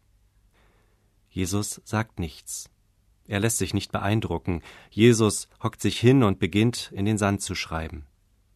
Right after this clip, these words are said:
Aber die Männer lassen nicht locker. Sie wollen eine klare Antwort und bohren und fragen weiter.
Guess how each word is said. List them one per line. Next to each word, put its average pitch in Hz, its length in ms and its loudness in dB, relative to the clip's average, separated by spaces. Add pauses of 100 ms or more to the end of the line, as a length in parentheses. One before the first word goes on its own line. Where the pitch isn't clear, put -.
(360)
Aber 107 200 2
die 104 100 4
Männer 117 300 6
lassen 92 240 -2
nicht 104 220 -4
locker. 85 340 -2 (180)
Sie 104 140 2
wollen 127 240 4
eine 107 180 2
klare 117 520 0
Antwort 101 440 -2
und 95 180 -2
bohren 117 400 4
und 90 140 -2
fragen 104 400 -2
weiter. 101 460 -2